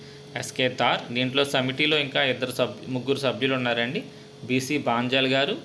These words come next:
లాల్ జగత్ నారాయణ మరియు పన్నాలాల్ అనేవారు సభ్యులతో కూడిన ఈ కమిటీ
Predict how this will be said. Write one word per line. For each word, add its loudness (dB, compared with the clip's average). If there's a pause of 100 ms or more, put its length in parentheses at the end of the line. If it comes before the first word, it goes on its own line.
(340)
లాల్ 2
జగత్ 0
నారాయణ 2
మరియు 2
పన్నాలాల్ 2
అనేవారు 0
సభ్యులతో -4
కూడిన -2 (420)
ఈ 0
కమిటీ 2